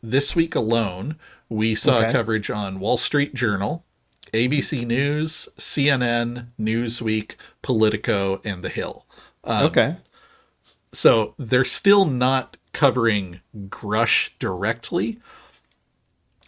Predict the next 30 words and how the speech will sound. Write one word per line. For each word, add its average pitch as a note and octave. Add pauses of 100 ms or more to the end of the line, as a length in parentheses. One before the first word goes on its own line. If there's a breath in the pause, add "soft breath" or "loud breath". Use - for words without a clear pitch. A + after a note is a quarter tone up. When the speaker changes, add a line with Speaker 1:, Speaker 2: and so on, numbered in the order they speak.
(120)
Speaker 1:
but C#3+
by C3
talking E3+
about C#3
the B2
hearings, G#2+
they A#2
have -
to D3+
talk C3
about A#2
the -
context B2
that -
led A2+
to G#2+
the -
hearings. F2
So F#2+ (300 loud breath)
they're C3
Speaker 2:
Yeah. A2
Speaker 1:
all D#3+
at B2
least C3+
giving A2+
kind B2
of F#2+
a F#2
summary A2
of, G2